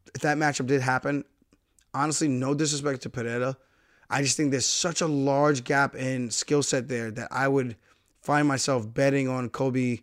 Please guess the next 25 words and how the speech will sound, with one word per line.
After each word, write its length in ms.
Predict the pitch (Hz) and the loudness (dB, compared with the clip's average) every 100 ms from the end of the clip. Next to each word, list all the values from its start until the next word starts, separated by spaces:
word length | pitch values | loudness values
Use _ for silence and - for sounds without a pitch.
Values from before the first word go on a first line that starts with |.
| _ _ _ | _ _ _
Kobe, 320 | - 113 113 - _ - | -10 -8 -10 -12 _ -10
um, 500 | 104 107 95 - - - 139 - | -6 -6 -8 -10 -10 -6 -6 -8
<laughs> 300 | _ _ _ | _ _ _
Hamza 280 | 143 147 131 | -4 -2 -2
Chimaev 400 | 127 117 110 117 | -4 -4 -6 -8
in 80 | 98 | -10
that 140 | 95 | -8
situation. 540 | - - 131 - - - _ _ _ _ _ _ _ _ - - - - - | -8 -10 -12 -12 -16 -20 _ _ _ _ _ _ _ _ -20 -20 -20 -8 2
I 100 | 175 | 6
would 240 | 175 208 | 12 12
even 200 | 220 190 | 12 6
throw 180 | 151 180 | 4 4
Colby 240 | - 185 156 | 4 4 6
Covington 400 | 190 202 185 180 | 6 6 4 4
in 100 | 160 | 4
that, 180 | 147 | 2
but 120 | 139 147 | 0 0
he's 180 | 165 | 2
just, 200 | 165 151 - _ _ - | 0 -2 -8 _ _ -6
he's 260 | 180 196 | -2 0
even 220 | 214 190 175 | 2 2 2
smaller 640 | - 180 185 190 180 147 | 0 2 4 6 6 6
than 180 | 123 127 | 2 -2
those 200 | 120 110 | -2 -6
guys. 320 | 95 101 - | -8 -10 -14